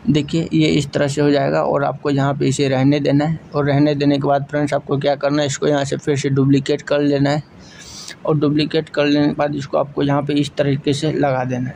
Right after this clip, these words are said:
लगा देने के बाद friends अब तो आप समझ ही गए होंगे, फिर से इसको यहाँ से हम edit पे जाएंगे और edit पे जाने के बाद friends क्या करेंगे, यहाँ पे village के जगह देखिए मैंने डाल दिया मेरे गांव का नाम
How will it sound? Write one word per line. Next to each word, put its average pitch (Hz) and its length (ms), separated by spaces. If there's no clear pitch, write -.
लगा 170 200
देने 170 260
के 165 60
बाद 165 180
friends 165 300
अब 147 180
तो 160 100
आप 151 140
समझ 151 280
ही 156 80
गए 151 140
होंगे, 151 300
फिर 160 140
से 156 180
इसको 147 240
यहाँ 143 200
से 147 160
हम 147 280
edit 147 300
पे 156 100
जाएंगे 147 360
और 165 200
edit 170 300
पे 170 120
जाने 156 280
के 156 60
बाद 160 200
friends 156 300
क्या 156 160
करेंगे, 151 300
यहाँ 143 180
पे 147 140
village 139 460
के 151 140
जगह 143 240
देखिए 143 360
मैंने 143 320
डाल 147 240
दिया 151 160
मेरे 147 260
गांव 143 240
का 139 140
नाम 147 280